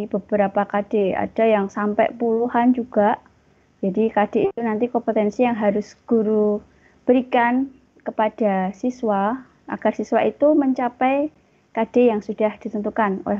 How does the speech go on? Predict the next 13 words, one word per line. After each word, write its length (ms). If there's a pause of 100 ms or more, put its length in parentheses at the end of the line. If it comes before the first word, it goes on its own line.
(160)
pemerintah, 560
seperti 400
itu 80
ya. 240
Jadi 400
di 0
mapel 480
itu 80
nanti 240
kita 240
ada 160
K 160
D-K 200